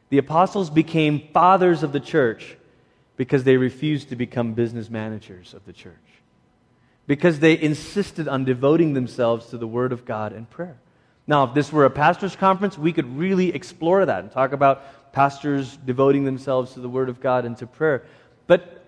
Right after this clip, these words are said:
I want us to use a little biblical imagination this morning. Have a little, uh, uh, have a little imagination with this text,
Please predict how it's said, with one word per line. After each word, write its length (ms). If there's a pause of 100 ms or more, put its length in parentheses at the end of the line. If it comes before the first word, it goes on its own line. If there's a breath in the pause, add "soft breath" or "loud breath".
I 80
want 320
us 80
to 60
use 240
a 40
little 200
biblical 480
imagination 640
this 160
morning. 300
Have 240
a 40
little, 300
uh, 60
uh, 520
have 120
a 20
little 200
imagination 580
with 120
this 140
text, 320